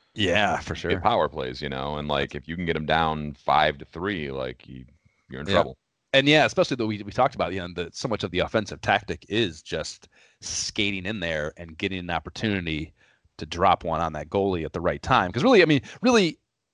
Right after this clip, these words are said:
Speaker 1: we described how the arrow works already, but really, really what the strategy is, is you're trying, y-, trying to, you're, you're learning the speed the goalie moves and then the, the speed that arrow moves.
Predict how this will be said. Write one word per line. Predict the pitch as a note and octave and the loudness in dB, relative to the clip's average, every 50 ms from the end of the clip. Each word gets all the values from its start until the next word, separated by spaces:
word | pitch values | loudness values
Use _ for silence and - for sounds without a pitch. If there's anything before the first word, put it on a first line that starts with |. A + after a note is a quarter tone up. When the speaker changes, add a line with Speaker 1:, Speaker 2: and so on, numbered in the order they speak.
| _ _ _ _ - | _ _ _ _ -4
Speaker 1:
we | C3 B2+ | -2 -2
described | A#2 G#2+ - - B2 A#2 A#2+ A2+ G2 F#2 | -2 -2 2 4 6 6 6 4 2 0
how | - A#2 | -2 -2
the | F#2 F2+ G2+ | -2 2 2
arrow | A#2 G#2 E2+ E2 | 2 2 0 0
works | E2 A2 E3+ F3+ - - | 2 2 2 2 0 -4
already, | F#2 E2+ E2 E2+ | -6 -6 -6 -6
but | E2 F2+ F2+ | -8 -8 -6
really, | D#3 - - G#2+ G2+ | -6 -4 -4 -4 -2
really | A#2 A3 C4+ A#3+ D#3 | 0 0 2 4 4
what | C#3 B2 - | 2 2 0
the | F#2+ | -2
strategy | - - - - G#2+ C#3+ F#3+ D#3+ G#2 - - E2+ E2+ E2 | -6 -6 -6 -4 0 2 2 2 0 -4 -8 -6 -4 -4
is, | E2 D#2+ D#2+ - _ - - - - - - _ _ _ _ _ _ _ _ _ _ _ _ | -4 -4 -6 -10 _ -20 -20 -20 -20 -20 -20 _ _ _ _ _ _ _ _ _ _ _ _
is | - A#2+ A#2 A#2 | -10 -6 -4 -2
you're | A2 G2+ | -4 -4
trying, | - - - D#3 E3 E3 D3+ C#3+ C3 B2 A#2 G#2 F2+ _ _ _ _ _ _ _ _ _ _ _ _ _ _ _ _ _ _ _ _ _ _ _ - | -4 0 4 6 6 6 6 4 2 0 -2 -8 -12 _ _ _ _ _ _ _ _ _ _ _ _ _ _ _ _ _ _ _ _ _ _ _ -16
y-, | A2+ A2 - _ _ | -16 -16 -16 _ _
trying | - - F#3+ G#3 F#3+ | -6 -4 -2 0 2
to, | D#3 B2+ A#2 | 2 0 0
you're, | - B2 B2+ | -2 -6 -4
you're | - A#2 A#2 | -2 -2 -2
learning | A2 A#2+ D#3 G3+ B3 C4+ B3+ A#3 F#3+ | 0 2 4 4 4 4 4 2 2
the | D3+ C#3+ | 2 0
speed | - - - - - - _ _ - E3+ F3 F#3+ G3 G3 D3 C3 | 0 -2 -6 -6 -8 -12 _ _ -2 0 0 2 0 0 0 -2
the | B2 | -2
goalie | G#2+ A2 C3 C#3 C#3+ C#3+ C#3 C3 B2 A#2+ | 0 4 6 8 8 8 6 4 0 -2
moves | G#2+ G2 F#2 F2 E2 D#2+ D#2 E2 F2+ F#2 F2+ - - | -4 -4 -4 -2 -2 -4 -4 -6 -8 -10 -12 -10 -10
and | G#2 G2 | -8 -6
then | G2+ F#2+ F#2+ | -6 -6 -6
the, | F#2+ - _ _ _ _ _ _ - _ _ | -8 -10 _ _ _ _ _ _ -20 _ _
the | - A2 | -8 -6
speed | - - - - D#3 D#3 D#3+ D#3+ B2+ | -4 -4 -6 -4 -2 -2 -2 0 4
that | G#2+ G2+ - G2+ | 4 4 6 6
arrow | B2 C#3+ D3+ A2+ F#2 | 6 6 6 6 4
moves. | E2+ D#2+ E2+ E2+ D#2+ D2+ D#2 E2 - - | 0 -2 -2 -2 -2 -2 -4 -4 -6 -8